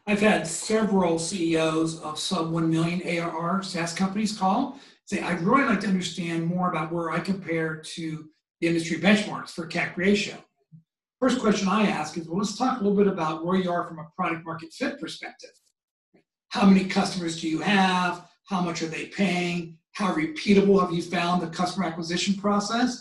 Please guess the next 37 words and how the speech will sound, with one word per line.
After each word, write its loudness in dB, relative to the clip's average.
And -2
very 4
quickly, 0
you -4
realize 4
I'm 4
a 0
big -2
fan 0
of -4
the -14
traction -2
gap 0
that -10
Bruce 4
Cleveland 4
wrote. 4
And -12
he 2
goes, 2
he -2
talks 2
about -2
going -2
from -6
minimal 6
viable 0
product 0
to 0
minimal 4
viable 0
repeatability 2
and -10
then -4
minimal 0
viable -2
traction. 0